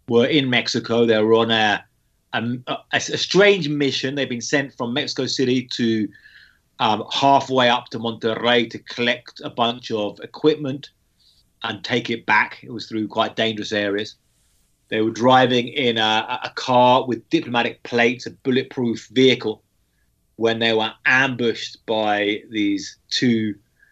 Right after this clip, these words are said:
uh, vehicles full of Zetas, who ended up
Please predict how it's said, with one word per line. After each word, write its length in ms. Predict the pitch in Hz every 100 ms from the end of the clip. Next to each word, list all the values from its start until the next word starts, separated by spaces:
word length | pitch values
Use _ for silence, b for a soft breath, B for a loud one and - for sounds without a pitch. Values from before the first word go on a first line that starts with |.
| _ _ _ -
uh, 240 | - 98 101 - _ _ _ _ _ -
vehicles 520 | 135 139 135 117 110
full 160 | - 113
of 80 | -
Zetas, 720 | - 123 - 104 101 - - _ _ _ _ _ 127
who 160 | 110
ended 260 | 113 113 110
up 240 | 107 -